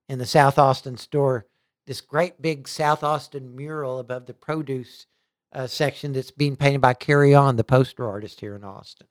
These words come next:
So, hey, Stephen Butt's pretty cool. He's doing this. And he, through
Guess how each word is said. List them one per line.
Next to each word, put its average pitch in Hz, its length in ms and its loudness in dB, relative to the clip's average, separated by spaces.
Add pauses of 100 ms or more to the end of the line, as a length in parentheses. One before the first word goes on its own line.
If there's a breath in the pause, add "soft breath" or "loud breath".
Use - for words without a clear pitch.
(480)
So, 147 160 -6
hey, 147 220 -8
Stephen 285 320 -14
Butt's 233 220 -10
pretty 175 240 -8
cool. 220 220 -10
He's 147 120 -6
doing 185 220 -8
this. 131 120 -14 (640)
And 160 360 2
he, 214 540 -2 (760)
through 190 460 8